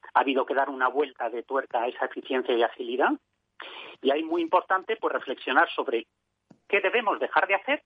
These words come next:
que posiblemente lo hemos dejado de hacer durante estos meses, ¿eh?, de confinamiento, y que debe ser un aprendizaje, eh, para el futuro. Eh, procesos o tipo de reuniones que no nos,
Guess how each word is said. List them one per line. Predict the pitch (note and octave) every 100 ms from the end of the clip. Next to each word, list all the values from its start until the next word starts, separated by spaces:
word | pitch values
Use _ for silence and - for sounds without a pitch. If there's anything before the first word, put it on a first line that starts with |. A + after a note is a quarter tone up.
| -
que | -
posiblemente | - - A3+ G#3 A#3+ A#3
lo | D3+
hemos | D3+ E3+
dejado | E3+ F3+ E3+
de |
hacer | E3 - F#3
durante | - - - D3
estos | - F3 -
meses, | F#3 - G#3+ D4+ - _ _ - - -
¿eh?, | - -
de | D3
confinamiento, | - - - E3+ F#3+ F#3 A#3+ D#4 - _ _
y | - D#3+
que | - B2+ B2+
debe | D3+ G#3+
ser | A#3+
un | F3
aprendizaje, | A#2 - A#2+ A#2 - C#3 - A2 - _ -
eh, | B2+ -
para | A#2+ A2+
el | -
futuro. | A#2 B2+ A#2 F#2+ - - _
Eh, | C3 A#2+
procesos | B2 C3 G3 G3+ D3+ G#2 - - - -
o | A#2+
tipo | - C#3+ D#3 D#3+
de | D#3+
reuniones | E3+ F#3 G3 G#3+ -
que | -
no | F#3+
nos, | A#3